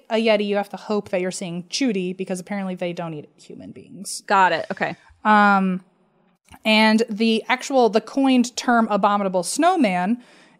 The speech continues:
Speaker 1: uh, h-, that term came to be in, like, I think nineteen twenty-one.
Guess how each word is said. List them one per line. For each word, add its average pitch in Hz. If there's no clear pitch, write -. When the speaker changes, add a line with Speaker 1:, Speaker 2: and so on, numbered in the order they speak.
Speaker 1:
uh, 196
h-, -
that 240
term 254
came 226
to 233
be 208
in, 208
like, 175
I 208
think 208
nineteen 226
twenty-one. 220